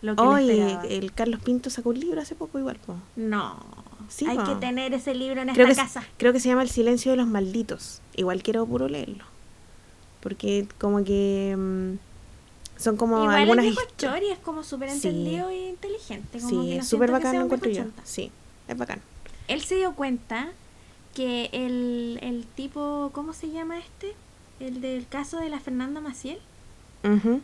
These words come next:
Speaker 1: Que él dijo que el loco,
Speaker 2: Creo
Speaker 1: eh,
Speaker 2: que se llama Felipe Rojas.
Speaker 1: Felipe Roja-, ¿Felipe Rojas se llama?
Speaker 2: Sí.
Speaker 1: No sé, pero el Carlos Pinto dijo como que el loco había tenido un cambio de aspecto muy evidente de persona que estaba como,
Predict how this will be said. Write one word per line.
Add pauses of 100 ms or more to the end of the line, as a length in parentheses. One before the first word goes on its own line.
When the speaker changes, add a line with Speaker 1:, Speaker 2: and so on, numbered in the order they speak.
(120)
Speaker 1:
Que
él
dijo
que
el
loco, (280)
Speaker 2:
Creo
Speaker 1:
eh,
Speaker 2:
que
se
llama
Felipe
Rojas.
Speaker 1:
Felipe
Roja-,
¿Felipe
Rojas
se
llama?
Speaker 2:
Sí. (420)
Speaker 1:
No
sé,
pero
el
Carlos
Pinto
dijo
como
que
el
loco
había
tenido
un
cambio
de
aspecto
muy
evidente
de
persona
que
estaba
como,